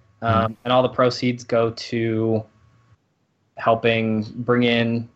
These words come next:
Speaker 1: these people to train. It work, it helps to, um, go towards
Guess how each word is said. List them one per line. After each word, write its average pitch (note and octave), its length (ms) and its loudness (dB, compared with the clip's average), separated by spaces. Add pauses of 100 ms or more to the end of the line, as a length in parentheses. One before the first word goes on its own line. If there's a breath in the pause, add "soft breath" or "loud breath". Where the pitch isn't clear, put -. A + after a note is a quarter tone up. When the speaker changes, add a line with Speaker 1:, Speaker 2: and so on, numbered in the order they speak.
(120)
Speaker 1:
these A2+ 280 -2
people A#2+ 340 -2
to - 80 2
train. B2 600 0
It A2+ 260 -8
work, A2+ 360 -2
it A#2+ 240 -4
helps - 420 -2
to, A2 520 -2 (520)
um, G#2 600 -2 (260)
go A#2+ 140 2
towards - 640 0